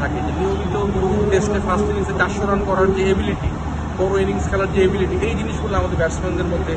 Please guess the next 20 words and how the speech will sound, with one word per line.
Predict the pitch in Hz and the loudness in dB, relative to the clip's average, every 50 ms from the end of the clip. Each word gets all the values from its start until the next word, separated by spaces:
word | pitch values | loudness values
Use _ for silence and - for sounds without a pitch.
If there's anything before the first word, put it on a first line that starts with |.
| 156 156 | -2 -4
এখনো | 151 - 180 185 180 160 | -2 -2 -2 -2 -2 0
ডেভেলপ | 156 151 156 156 156 151 - - - | -2 -2 0 0 0 0 -2 -2 0
করে | 170 170 170 165 180 | 2 2 2 2 0
নাই। | 196 208 - - - 180 - - 180 202 220 | -2 -2 -2 -4 -4 -4 -4 -4 -2 -2 0
এইটা | 247 - 294 285 254 | 2 2 2 2 2
হচ্ছে | - - - - 240 226 214 - | -2 -4 -4 -2 -2 -2 0 0
যে | - 175 156 160 | 0 0 0 2
আমার | 165 160 156 | 0 0 0
কাছে | 170 165 - 175 175 | -2 -2 -2 -2 -2
মনে | 170 170 | -2 -2
হয় | 165 165 160 165 | -2 -2 -2 -2
সবচেয়ে | 165 - - - 175 180 175 170 - 165 | -2 -2 -2 0 0 0 0 0 0 2
বড় | 170 170 175 170 165 170 | 2 2 2 2 0 0
অপ্রাপ্তির | 180 190 185 - - - 196 156 160 | 0 0 0 0 -2 -2 -2 0 0
জায়গা | 156 151 143 139 131 | 0 0 0 -2 -2
আর | 123 - | -2 -4
কি। | - 151 | -2 -2
Whereas | 180 208 220 240 - - - - - - - - - - | 0 0 0 -2 -2 -4 -4 -4 -4 -4 -4 -2 0 0
টেস্টে | 226 208 208 208 214 226 226 208 | 0 2 2 2 2 2 2 2
আমাদের | 202 208 202 202 | 0 -2 -4 -4